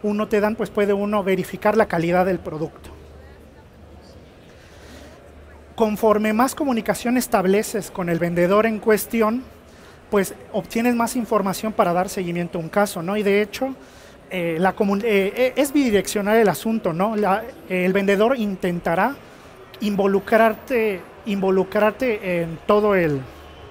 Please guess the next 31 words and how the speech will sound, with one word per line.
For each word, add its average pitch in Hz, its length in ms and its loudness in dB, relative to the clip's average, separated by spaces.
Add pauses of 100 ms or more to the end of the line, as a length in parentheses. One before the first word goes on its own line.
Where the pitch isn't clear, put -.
(640)
en 185 120 -4
todo 240 140 2
el 247 100 4
espectro 220 460 -2
que 208 100 -4
representa 208 500 -2
estar 208 300 0
intercambiando 214 680 0
bienes 208 300 0
de 202 60 0
esta 202 180 0
naturaleza, 185 640 0
¿no? 165 160 -10 (560)
A 190 80 0
mí 220 100 0
me 247 100 4
gusta 226 240 0
mucho 226 240 0
este 226 180 2
párrafo 214 640 2
del 160 200 2
cor-, 170 180 0
de 190 100 2
uno 208 180 2
de 190 80 0
los 175 120 -2
correos 185 440 -2
con, 139 260 -10
con 170 200 -4
el 180 100 2
vendedor, 202 420 0